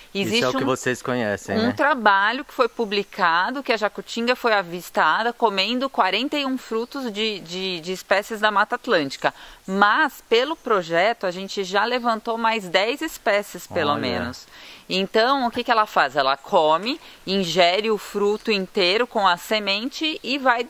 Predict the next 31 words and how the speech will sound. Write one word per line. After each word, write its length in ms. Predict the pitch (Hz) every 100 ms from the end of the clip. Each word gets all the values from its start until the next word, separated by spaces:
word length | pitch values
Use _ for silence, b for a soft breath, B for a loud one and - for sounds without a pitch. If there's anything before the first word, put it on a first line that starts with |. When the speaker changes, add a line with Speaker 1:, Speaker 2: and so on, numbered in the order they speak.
| -
Speaker 2:
voando 560 | - 208 285 254 269 311
e 60 | 277
defecando. 840 | 311 - 349 - 294 214 190 156 B B B -
Então, 200 | 190 214
ela 320 | 214 247 269 - -
ajuda 460 | 208 196 226 233
na 160 | 220 233
manutenção 600 | 233 240 - 233 - 226
da 100 | 220
floresta. 680 | 226 226 233 208 180 - 156 B B B
Isso 280 | 190 226 269
que 80 | 254
é 40 |
o 40 | 226
mais 260 | 226 240
legal, 340 | 254 277 330 208
porque 220 | - -
se 120 | -
a 40 | 180
gente 260 | 196 -
não 140 | 214 214
tiver 320 | 220 202 190
uma 180 | 180 175
floresta 560 | - 185 165 160 - 202
em 100 | 202
pé, 340 | - 175 180
a 40 | 269
gente 300 | 269 294 302
não 180 | 320
tem 280 | 330 453 440
vida. 400 | 302 240 156 135